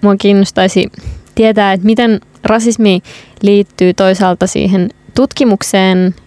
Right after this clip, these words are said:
ja tiedon tuottamisen kontekstiin, jossa olet, ää, ja sit toisaalta niinku räpskeneen. Sä kyllä varmasti avasit jo tätä ensimmäisessä puheenvuorossa, mutta nyt voi vielä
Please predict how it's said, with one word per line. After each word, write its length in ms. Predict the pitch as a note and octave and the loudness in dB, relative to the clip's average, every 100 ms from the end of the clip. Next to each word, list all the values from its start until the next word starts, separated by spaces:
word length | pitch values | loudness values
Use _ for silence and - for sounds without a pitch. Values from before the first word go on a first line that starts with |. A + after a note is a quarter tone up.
| - | -6
ja 80 | |
tiedon 360 | - A#3+ A#3+ A3 | -2 0 0 0
tuottamisen 600 | G3 F#3+ F#3 F3+ F#3+ F#3 - | -2 -2 -4 -2 -2 -2 -4
kontekstiin, 580 | - F3+ F3+ - - F3+ | -4 -2 -4 -6 -4 -2
jossa 260 | F3 - F3+ | -2 -2 0
olet, 300 | F3 F3 - - - - - - | 0 -2 -10 -20 -20 -20 -16 -4
ää, 220 | F3 F3 | -2 0
ja 80 | F3+ | 0
sit 200 | F#3+ - | -2 -2
toisaalta 520 | G3+ G3 F3 E3+ - - - | -2 0 -2 -4 -6 -8 -8
niinku 220 | G#3 F3+ F#3+ | -6 -2 -2
räpskeneen. 680 | F#3 - - - - A3 - - - | -4 -6 -10 -8 -6 -6 -8 -18 -10
Sä 120 | - | -6
kyllä 200 | G#3 G3+ | 0 0
varmasti 480 | G3 G3+ G3 - G3 - | 2 0 -2 -2 -4 -2
avasit 500 | G3 F#3+ F3+ - - | -4 -2 -4 -8 -6
jo 80 | - | -4
tätä 280 | - A3 - _ _ _ - | -2 -2 -6 _ _ _ -4
ensimmäisessä 500 | A3 A3+ A3 G#3+ G3+ | 0 2 2 0 -2
puheenvuorossa, 680 | - G3 G3 F#3+ F#3+ - G#3+ | -2 0 2 0 0 -6 -6
mutta 420 | A3 A3 - - - _ - - - _ _ _ _ _ _ _ _ - _ _ A3+ | -6 -6 -6 -6 -6 _ -20 -20 -20 _ _ _ _ _ _ _ _ -20 _ _ -6
nyt 120 | G#3+ - | -4 -2
voi 200 | G3+ - | -2 0
vielä 220 | - - | 0 -2